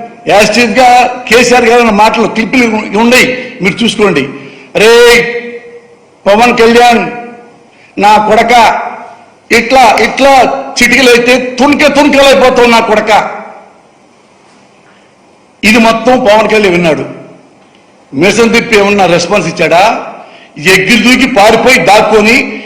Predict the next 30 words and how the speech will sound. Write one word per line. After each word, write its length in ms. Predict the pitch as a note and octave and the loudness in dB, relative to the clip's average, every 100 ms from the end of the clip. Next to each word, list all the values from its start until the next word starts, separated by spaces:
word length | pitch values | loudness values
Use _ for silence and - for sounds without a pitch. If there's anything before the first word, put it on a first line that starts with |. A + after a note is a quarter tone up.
| - | -4
"ఏం 280 | F#3+ A#3+ B3 | 0 2 2
చేయాలి, 320 | B3+ B3 A#3 | 2 2 2
ఏం 140 | B3 B3+ | 2 2
చేయాలి, 300 | B3 A3+ A#3 | 2 2 2
ఏం 100 | A#3+ | 2
చేయాలని" 220 | A3+ G#3+ | 2 0
చెప్పి 260 | G#3+ A3+ | -2 -2
ఎప్పుడు 220 | G#3 A3 G#3+ | -2 0 0
దండం 300 | F3+ G3 G3+ | 0 0 0
పెట్టి 640 | F#3 - - - - - - - _ - - | -2 0 -2 -4 -8 -18 -20 -20 _ -16 -2
కేసీఆర్ 400 | G3 G3 G#3 F3+ | -2 2 0 2
గారి 280 | F#3 F3 F3+ - | 0 0 -4 -6
అపాయింట్మెంట్ 520 | D3 G3 F#3+ F#3+ D3+ | -4 -4 -4 -6 -8
తీసుకున్నాడు, 420 | D3 - C3 - - - _ _ _ _ _ _ _ D#3+ | -10 -12 -16 -20 -20 -20 _ _ _ _ _ _ _ -4
వెళ్ళాడు. 340 | F3 F#3 - - - - - - _ - | 0 0 0 -6 -14 -20 -20 -20 _ -2
కేసీఆర్ 360 | G3+ G3+ G#3+ | 0 2 2
గారికి 280 | G3+ G3 G3 | 2 0 0
దండం 360 | G3 F3+ F3+ G3 | 0 0 0 0
పెట్టాడు, 400 | F#3 F#3+ F#3 D3 - - - | 0 0 -2 -4 -12 -16 -4
సారీ 300 | F#3 G3 A3 | 0 2 2
చెప్పాడు. 460 | G3+ - G3+ F#3 D3 - - - - | 0 0 0 -2 -6 -12 -20 -20 -4
తర్వాత 360 | G#3 A#3 C#4 - | 0 2 4 2
బయటికి 320 | A3+ B3 - | 2 2 0
ప్రెస్ 200 | A#3+ - | -2 -2
మీట్కి 300 | A#3 B3+ G#3+ | -2 -4 -2
వచ్చాడు. 260 | G#3 G#3+ - | -2 -2 -2
ప్రెస్ 240 | G3+ F#3 | -4 -6
మీట్కి 520 | G3+ G3 D#3+ E3 - - - - | -6 -6 -6 -10 -12 -20 -20 -6
ఏమన్నాడు 440 | E3 G#3+ A#3 A3+ | 0 2 2 2
తెలుసా? 580 | F3 G3 - G#3+ G#3+ C#3 | 0 -2 0 2 2 0